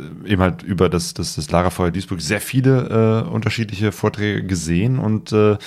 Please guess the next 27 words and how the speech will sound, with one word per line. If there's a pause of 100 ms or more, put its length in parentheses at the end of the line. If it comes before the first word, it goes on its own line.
(260)
finde
es
sehr
gut,
wenn,
wenn
Menschen
sozusagen
ihre
Persönlichkeit
damit
reinbringen,
äh,
können,
weil
das
macht
dann
auch
eine
Sache
unterschiedlich,
weil
es
gibt
natürlich
bestimmte